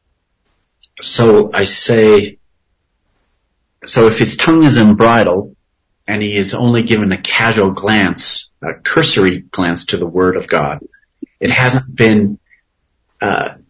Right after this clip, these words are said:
the Word of God or the, uh, implanted Word or the perfect law, the law of liberty, hasn't been the supply spring of his actions. Um, his, his tongue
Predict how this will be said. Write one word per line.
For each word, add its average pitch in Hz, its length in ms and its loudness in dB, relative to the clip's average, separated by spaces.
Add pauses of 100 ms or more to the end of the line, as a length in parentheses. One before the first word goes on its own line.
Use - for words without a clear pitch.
(200)
the 117 140 0
Word 143 180 4
of 127 180 0
God 123 380 -2 (440)
or 98 200 -2
the, 101 360 -4
uh, 95 200 -4
implanted 113 680 -2
Word 87 380 2
or 82 160 0
the 69 260 -6 (300)
perfect 147 320 -2
law, 85 460 -4 (100)
the 82 80 -10
law 95 240 -2
of 104 140 -4
liberty, 87 460 -2
hasn't 113 500 -2
been 107 180 0
the 95 80 -6
supply - 840 -2
spring 95 500 -2
of 82 140 -10
his 87 180 -6
actions. - 720 -8 (640)
Um, 80 460 -8 (380)
his, - 460 -4 (140)
his 98 300 -6
tongue 123 500 2